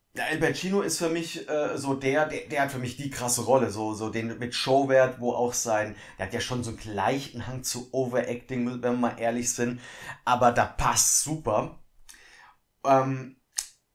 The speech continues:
und ich denke mal von aus, ich bin halt nicht der Einzige, der so denkt. Äh, und weil eben Pesci und Pacino so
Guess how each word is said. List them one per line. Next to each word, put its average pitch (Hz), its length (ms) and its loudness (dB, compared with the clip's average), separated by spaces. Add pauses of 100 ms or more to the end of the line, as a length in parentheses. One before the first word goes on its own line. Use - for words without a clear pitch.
(120)
und 160 300 0
ich 156 180 -6
denke 170 200 -2
mal 185 120 6
von 180 160 -2
aus, 170 320 4
ich - 100 -10
bin 165 100 0
halt 170 100 2
nicht 131 120 -6
der 120 80 4
Einzige, 151 260 2
der 104 80 -2
so 110 80 -4
denkt. 123 360 -2 (920)
Äh, 143 460 8
und 143 160 0
weil 156 220 8
eben 147 120 -2
Pesci 170 340 0
und 123 100 -4
Pacino 139 440 -2
so 120 440 -2